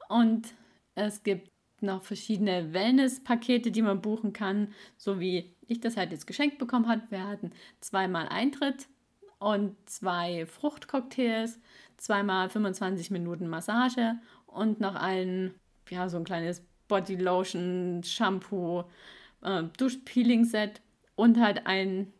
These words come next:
Tag lang im Tempel der Mayas eine Hütte reserviert. Genau, das war so eins von diesen Paketen, was man buchen kann. Und da gibt's aber noch zig andere. Und was es natürlich auch gibt, sind Erlebnisaufgusszeremonien, also was in der Sauna dazugehört.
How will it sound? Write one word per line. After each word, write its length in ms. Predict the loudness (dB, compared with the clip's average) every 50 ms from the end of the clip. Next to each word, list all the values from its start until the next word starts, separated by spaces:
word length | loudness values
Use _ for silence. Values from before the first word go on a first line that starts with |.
| _ -10
Tag 320 | -4 -2 -2 -2 -2 -2
lang 320 | -2 -2 -2 -2 -4 -6 -10 _ -20 _ _ _ _
im 180 | 6 6 6 8
Tempel 320 | 6 4 0 0 0 -2
der 120 | -2 -4 -4
Mayas 640 | -4 -4 -4 -4 -4 -4 -6 -6 -8 -10 -12 -16 _ _ _ _ _ _ _ _ -2
eine 200 | 0 0 0 0
Hütte 220 | -2 -4 -4 -4
reserviert. 520 | -4 -6 -6 -8 -12 -12 -14 -14 -16 -18 -20 _ _ _ _ _ _ _ _ _ _ _
Genau, 180 | -6 -6 -4 -2
das 200 | -2 -2 -2 -2
war 100 | -2 -2
so 300 | 0 2 2 0 0 -4 -6 -4 -2
eins 260 | 0 0 0 0 -2
von 100 | -4 -4
diesen 200 | -4 -4 -6 -6
Paketen, 380 | -6 -6 -2 -2 -2 0 0 -2
was 120 | -4 -6
man 100 | -6 -2
buchen 280 | 0 0 0 0 -2 -2
kann. 240 | -2 -2 -2 0
Und 100 | -2 -2
da 80 | -2 -4
gibt's 240 | -6 -8 -10 -10 -8
aber 100 | -8 -8
noch 240 | -8 -10 -12 -14 -12
zig 400 | -12 -10 -10 -12 -14 -16 -10 -8
andere. 460 | -6 -6 -6 -6 -6 -8 -8 -10 -14 _ _ _ _ -10
Und 340 | -2 2 6 6 6 6 4
was 200 | 2 0 -2 -2
es 100 | -4 -4
natürlich 360 | -4 -4 -4 -6 -6 -4 0
auch 280 | 2 4 4 2 2 2
gibt, 320 | 2 2 2 0 -4 -10
sind 540 | -4 -2 0 0 0 0 0 -2 -2 -4 -8 -14 -20 -20 _ _ _ -4
Erlebnisaufgusszeremonien, 1700 | -2 0 2 2 2 4 4 4 4 4 4 2 2 2 2 2 0 -2 -2 -2 -2 -2 0 0 2 4 4 4 4 6 8 8 8 8 8
also 200 | 6 2 0 0
was 180 | -2 -2 -2
in 60 | -2 -4
der 100 | -2 -2
Sauna 300 | -2 -2 -2 -2 -2 -4
dazugehört. 600 | -4 -6 -4 -2 0 0 0 2 2 0 0